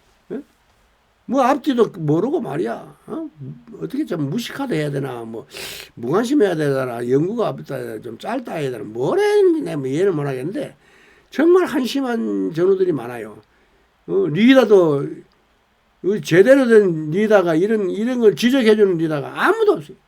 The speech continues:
우리 박수천 회장밖에 없어. 참 답답한 노릇입니다.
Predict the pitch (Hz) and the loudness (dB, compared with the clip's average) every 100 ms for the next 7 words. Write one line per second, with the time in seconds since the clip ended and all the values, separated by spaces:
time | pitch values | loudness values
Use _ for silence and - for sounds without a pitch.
0 | _ _ _ _ _ - 254 233 214 233 | _ _ _ _ _ -2 0 2 2 0
1 | - 262 214 226 208 190 180 131 - _ | 0 2 4 2 -2 -2 -4 -6 -14 _
2 | _ _ _ _ _ _ _ _ _ _ | _ _ _ _ _ _ _ _ _ _
3 | _ _ _ _ _ _ _ _ _ _ | _ _ _ _ _ _ _ _ _ _
4 | _ _ _ _ _ _ _ - 214 143 | _ _ _ _ _ _ _ -12 -10 -8
5 | 131 165 156 147 127 110 110 | -8 -6 -4 -4 -4 -8 -12